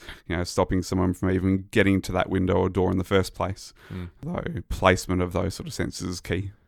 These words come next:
Speaker 2: They're called German Shepherds, aren't they?
Speaker 1: Yeah. <laughs> Yeah, if they
Speaker 2: Bit more
Speaker 1: work.
Speaker 2: expensive to maintain.
Speaker 1: <laughs>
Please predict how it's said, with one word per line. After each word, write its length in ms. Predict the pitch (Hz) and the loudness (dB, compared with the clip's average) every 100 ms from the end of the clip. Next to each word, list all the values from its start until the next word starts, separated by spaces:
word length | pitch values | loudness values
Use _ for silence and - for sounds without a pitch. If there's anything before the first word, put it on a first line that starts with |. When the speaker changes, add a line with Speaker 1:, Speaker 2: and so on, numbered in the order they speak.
| - | -8
Speaker 2:
They're 100 | 135 | -4
called 220 | 143 110 | -2 -2
German 280 | 107 101 95 | 0 -2 -2
Shepherds, 360 | - 117 98 92 | -4 -6 -6 -8
aren't 160 | 90 | -8
they? 180 | 131 - | -8 4
Speaker 1:
Yeah. 200 | 113 123 - 131 - | 6 6 4 -2 4
<laughs> 360 | 143 - - 147 - 151 - 131 - 392 415 262 | 4 4 4 4 4 -2 6 4 6 2 2 8
Yeah, 120 | 131 | 10
if 180 | 123 - | 10 8
they 80 | 104 | 8
Speaker 2:
Bit 80 | 98 | 10
more 100 | 120 | 10
Speaker 1:
work. 80 | |
Speaker 2:
expensive 380 | - 196 131 120 | 10 4 2 2
to 60 | 113 | 2
maintain. 540 | 104 104 185 110 185 | 4 8 8 8 4
Speaker 1:
<laughs> 60 | - | 6